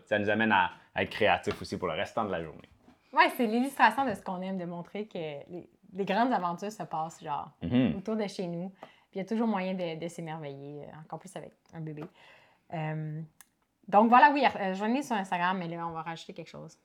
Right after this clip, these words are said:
Speaker 2: que les gens savent peut-être pas
Speaker 1: Mais c'est un
Speaker 2: encore.
Speaker 1: secret,
Speaker 2: Mais
Speaker 1: par
Speaker 2: c'est un
Speaker 1: contre.
Speaker 2: secret. On commence à être famous sur TikTok.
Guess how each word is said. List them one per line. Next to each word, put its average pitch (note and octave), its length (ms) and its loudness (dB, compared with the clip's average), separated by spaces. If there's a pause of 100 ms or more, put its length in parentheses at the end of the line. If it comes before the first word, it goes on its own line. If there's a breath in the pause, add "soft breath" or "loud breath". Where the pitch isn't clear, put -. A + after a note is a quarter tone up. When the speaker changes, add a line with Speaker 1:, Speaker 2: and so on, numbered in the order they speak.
(120)
Speaker 2:
que - 80 -16
les D#3 60 -12
gens D#3 140 -14
savent - 160 -18
peut-être - 260 -20
pas - 80 -8
Speaker 1:
Mais F#2 60 -2
c'est F#2 100 -6
un F#2+ 60 2
Speaker 2:
encore. F2 100 -4
Speaker 1:
secret, - 440 -8
Speaker 2:
Mais - 60 -18
Speaker 1:
par - 120 -20
Speaker 2:
c'est - 60 -20
un - 40 -20
Speaker 1:
contre. - 140 -20
Speaker 2:
secret. - 280 -20 (600 soft breath)
On F#3+ 60 -16
commence F#3+ 360 -8
à D#3+ 80 -6
être D3+ 140 -14 (180)
famous D#3+ 480 -12
sur - 220 -20 (500)
TikTok. - 380 -18